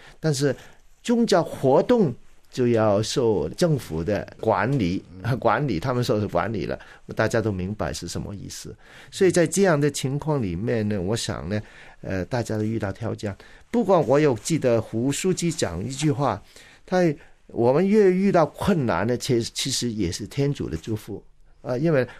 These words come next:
Speaker 1: 困难使我们呢，就看每一些困难的时候，问题的时候呢，往深一点、宽一点去看这个问题。
Speaker 2: 嗯。
Speaker 1: 这样呢，其实呢，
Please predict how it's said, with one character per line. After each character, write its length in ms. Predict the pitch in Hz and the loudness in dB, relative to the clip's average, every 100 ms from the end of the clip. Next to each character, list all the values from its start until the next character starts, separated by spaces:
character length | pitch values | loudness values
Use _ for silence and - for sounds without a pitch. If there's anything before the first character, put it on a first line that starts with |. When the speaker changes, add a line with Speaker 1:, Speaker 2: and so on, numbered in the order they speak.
| - | -14
Speaker 1:
困 240 | - 196 | 0 2
难 200 | 131 120 - | 4 2 0
使 220 | - - | -4 0
我 280 | 170 110 82 | 2 2 -2
们 220 | 73 95 | -2 -2
呢， 160 | 117 123 - - - - | 0 -2 -6 -20 -20 -20
就 100 | - 139 | -10 -6
看 300 | - 160 143 | -2 0 0
每 200 | 113 110 | 2 2
一 80 | |
些 200 | 135 156 - - | 2 0 -2 -10
困 220 | - 165 | -4 -2
难 180 | 127 95 | 0 0
的 60 | 110 | 0
时 160 | - | -2
候， 180 | 104 104 - | -2 -2 -4
问 180 | 135 143 | 0 0
题 140 | 107 104 | 0 -2
的 100 | 113 | -2
时 180 | - | -2
候 140 | 101 107 | -2 -2
呢， 100 | 113 - - | -2 -6 -12
往 220 | 90 90 | -4 -2
深 320 | 87 - 196 185 | -2 2 4 4
一 100 | 185 | 4
点、 240 | 117 92 - - | 2 0 -6 -12
宽 320 | - 175 185 | -6 0 2
一 80 | 175 | 2
点 180 | 110 82 | 2 -2
去 140 | 90 117 | -4 -10
看 300 | - 104 95 | -6 -6 -4
这 140 | 107 | -4
个 80 | 90 | -4
问 180 | 101 90 | -6 -6
题。 240 | - 76 - - - | -8 -12 -12 -20 -20
Speaker 2:
嗯。 80 | 120 | -12
Speaker 1:
这 140 | 113 180 | 0 2
样 120 | 117 | 2
呢， 100 | 120 | 0
其 180 | - 123 | -2 -4
实 200 | - 117 | -2 -2
呢， 140 | 107 | -2